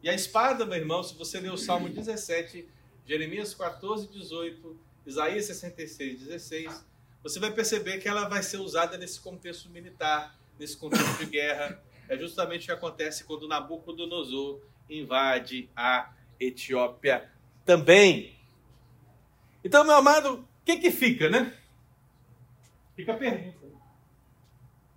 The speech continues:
A profecia de julgamento contra a Etiópia. Eu não sou etíope, você não é etíope, e eu espero que você não seja eunuco.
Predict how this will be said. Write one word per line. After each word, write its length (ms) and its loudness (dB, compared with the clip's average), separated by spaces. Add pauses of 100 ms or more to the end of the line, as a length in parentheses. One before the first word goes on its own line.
(680)
A 100 -10
profecia 720 -2
de 120 -4
julgamento 1040 -4 (100)
contra 320 -10
a 60 0
Etiópia. 520 -10 (1120)
Eu 140 -6
não 140 -6
sou 180 -4
etíope, 540 -10 (260)
você 160 -20
não 100 -14
é 40 -10
etíope, 580 -12 (360)
e 60 -8
eu 60 -4
espero 480 -2
que 80 -14
você 260 -16
não 140 -14
seja 240 -6
eunuco. 500 -6